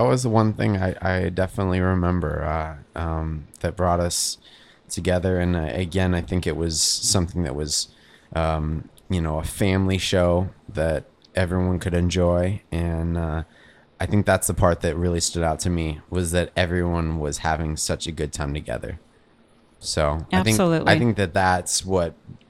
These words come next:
Speaker 1: brings me to a lot of shows, you know, when you're able to communicate to the people around you about that show and talk about it and spit back ideas and what you think's gonna happen next. And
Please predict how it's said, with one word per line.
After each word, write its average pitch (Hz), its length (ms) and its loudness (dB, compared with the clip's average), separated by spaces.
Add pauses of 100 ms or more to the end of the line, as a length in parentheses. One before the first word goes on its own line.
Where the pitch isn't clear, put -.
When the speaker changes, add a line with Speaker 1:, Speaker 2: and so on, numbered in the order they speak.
(200)
Speaker 1:
brings 87 400 -2
me 82 220 0
to 80 500 -2 (600)
a - 80 -2
lot 101 240 6
of 123 60 4
shows, 78 420 -2
you 78 80 -4
know, 80 180 -2
when 87 120 0
you're 85 140 0
able 80 260 -2
to 69 580 -4 (360)
communicate 78 580 0
to 85 120 -4
the 73 120 -4
people 82 320 -4
around 80 340 0
you 87 140 2
about 80 380 0
that 80 180 -2
show 87 360 2
and 80 140 0
talk 78 280 -2
about 80 260 -2
it 110 100 0
and 80 440 -2 (720)
spit - 500 -4
back 85 400 -2 (160)
ideas 87 600 0
and 85 360 -2
what 92 140 -4
you 90 140 -4
think's 95 260 -2
gonna 87 200 0
happen 87 360 0
next. - 540 -4
And 78 220 -6